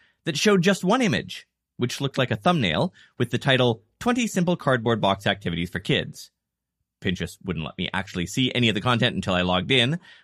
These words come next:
Once I did that, turns out that image was a link to a blog post, which itself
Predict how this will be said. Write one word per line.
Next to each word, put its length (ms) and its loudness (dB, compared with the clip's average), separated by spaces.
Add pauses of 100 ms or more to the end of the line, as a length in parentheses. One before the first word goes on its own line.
(120)
Once 140 -2
I 60 2
did 200 -2
that, 340 2 (400)
turns 160 0
out 80 2
that 140 2
image 280 2
was 140 2
a 60 4
link 340 0
to 260 -2
a 100 2
blog 340 2
post, 320 0 (180)
which 340 0
itself 640 0